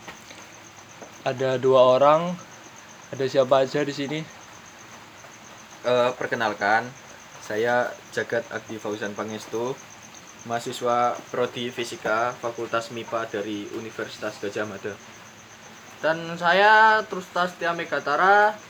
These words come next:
Speaker 3: eh, Fakultas Farmasi dari Politeknik Kesehatan Bakti Setia Indonesia.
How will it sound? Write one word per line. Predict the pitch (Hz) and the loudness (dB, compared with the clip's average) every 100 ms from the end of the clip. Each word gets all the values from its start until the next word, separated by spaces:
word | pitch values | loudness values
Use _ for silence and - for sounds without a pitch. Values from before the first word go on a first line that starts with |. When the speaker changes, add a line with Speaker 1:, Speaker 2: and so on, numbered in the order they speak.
| - - - - - - - - - - 143 | -20 -20 -20 -20 -20 -20 -20 -20 -20 -14 -6
Speaker 3:
eh, | 147 147 | -2 0
Fakultas | 151 156 156 147 147 147 - - - - - - - - | 0 0 -2 -2 -2 -2 -4 -16 -20 -20 -20 -20 -20 -8
Farmasi | 147 151 160 165 202 214 214 180 | -2 0 2 2 2 2 0 2
dari | 175 170 175 170 170 | 2 2 0 -4 -4
Politeknik | 156 160 170 165 180 175 - | -4 -4 -4 -4 -2 -6 -10
Kesehatan | - 170 147 160 175 180 170 | -10 -2 0 2 0 -2 -4
Bakti | 151 156 | -4 -4
Setia | 151 - 156 | -10 -6 -4
Indonesia. | 156 143 139 139 131 | -2 -4 -6 -6 -8